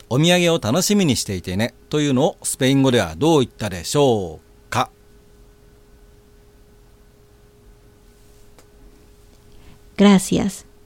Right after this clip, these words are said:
Speaker 2: Espera la sorpresa que te voy a traer. Gracias. Espera la sorpresa que te voy a traer.
Speaker 1: では、この三つのフレーズをつなげると、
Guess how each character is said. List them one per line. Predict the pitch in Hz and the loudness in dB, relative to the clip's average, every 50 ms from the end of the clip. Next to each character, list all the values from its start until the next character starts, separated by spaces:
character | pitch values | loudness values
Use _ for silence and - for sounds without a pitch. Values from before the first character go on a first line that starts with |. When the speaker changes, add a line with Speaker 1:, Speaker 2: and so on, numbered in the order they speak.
| - - - - - - - | -20 -20 -20 -20 -20 -2 0
Speaker 2:
Espera | 208 185 - - - 233 233 254 269 277 | 0 0 0 0 4 6 6 8 6 6
la | 285 285 269 | 6 6 4
sorpresa | - - 185 170 - - 180 185 180 180 - - 208 214 240 240 - - - - - - | 4 2 2 2 2 2 2 4 2 2 2 0 0 0 0 -2 -6 -12 -20 -20 -16 -2
que | - 196 | 0 0
te | - - 170 | 2 2 2
voy | 170 170 175 175 | 4 4 4 4
a | 170 175 | 2 2
traer. | - - - 127 101 95 76 - - - - - - _ - - - - _ _ _ - - - - - - - - - - _ _ - | 0 0 -2 0 0 0 -2 -4 -8 -12 -18 -20 -20 _ -20 -20 -20 -20 _ _ _ -20 -20 -20 -20 -20 -20 -20 -20 -20 -20 _ _ 2
Gracias. | 196 196 196 190 - - - - 214 202 - - - - - - - - - _ _ _ - - - - - - - - - - - - - - | 4 4 4 2 0 -2 -6 -6 -6 -6 -10 -12 -20 -20 -20 -20 -20 -20 -20 _ _ _ -20 -20 -20 -20 -20 -20 -20 -20 -20 -20 -20 -8 -2 0
Espera | 190 - - - - 226 240 262 269 277 | 0 0 -2 0 4 4 6 6 6 6
la | 262 226 | 6 4
sorpresa | - - 185 170 - - 190 180 170 175 - - 208 226 262 262 - - - - - - | 4 2 0 -2 2 2 2 2 2 2 0 0 0 0 0 -4 -8 -16 -20 -20 -14 0
que | - 208 | 2 2
te | 190 - 165 160 | 2 2 0 2
voy | 175 175 180 | 4 4 4
a | 196 208 | 4 2
traer. | - - - - 117 92 - - - - - _ - - - - - - - - - - - - - - _ - _ _ - _ - _ - - - | 0 -2 -2 -2 -2 -2 -4 -6 -10 -16 -20 _ -20 -20 -20 -20 -20 -20 -20 -20 -20 -20 -20 -20 -20 -20 _ -20 _ _ -20 _ -20 _ -16 -4 -2
Speaker 1:
で | 170 | -2
は、 | 170 | 0
こ | - 165 | 0 0
の | 160 151 | 0 0
三 | 147 139 | 0 0
つ | - - | -2 0
の | 214 226 | 0 0
フ | 170 123 131 | 0 2 2
レ | 131 131 131 | 2 2 2
ー | |
ズ | 113 123 | 2 0
を | 123 117 | 0 0
つ | - - 123 | -2 -4 -2
な | 120 120 120 | 0 0 0
げ | 117 113 113 | 0 0 -2
る | 110 113 113 | -2 -4 0
と、 | - 156 151 | 2 2 2